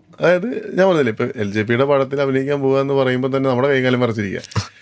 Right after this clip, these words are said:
കാരണം, ആ, I am not a professional actor. Like, I just came into the industry for some reason. അപ്പൊ മൂപ്പര് എൻ്റെ അടുത്ത് ഫസ്റ്റ് ഷോട്ട് പറഞ്ഞിട്ട്, "ഹരി,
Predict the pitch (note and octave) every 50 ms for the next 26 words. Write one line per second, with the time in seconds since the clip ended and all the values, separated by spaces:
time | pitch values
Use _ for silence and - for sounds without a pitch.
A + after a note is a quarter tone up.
0 | - - - _ _ - F#2+ F#2+ G2+ A2 A#2 B2 - - - A#2 A2+ - - -
1 | G#2 G#2 A2 A#2 C3 D3+ E3+ F3+ F3 E3+ F3+ D3+ D3 B2 A2 A2 A#2 G#2+ B2 B2
2 | C3 A#2+ G#2 E2+ D#2 - - - - G2 - - - F#2+ F#2+ - - - - F2+
3 | F#2+ G2+ G#2 G2+ G2+ A2 A2 - - - - - - - - A2+ G#2 G2+ G#2+ A2+
4 | A2 G#2 G#2 G2+ G2 F#2 F2 E2+ F2+ F2 - - - - F2+ - - _ _ -
5 | - - - _ _ - G2+ G#2 G#2+ G2 G#2 F#2+ F#2+ E2+ E2 - - _ _ -
6 | - - - - - - - - - - - _ _ _ _ _ - G#2 G2 A2
7 | A#2+ A#2+ G2+ F2+ - C3 D3+ E3 E3 E3+ E3+ F3+ F3+ F3+ F#3 E3+ - - G#3 F3+
8 | F3+ E3+ D#3+ D3+ F3 F3 E3+ E3 E3 D#3+ E3 E3 D#3 D#3+ E3+ F#3 A3+ A3 B2+ G2
9 | G#2+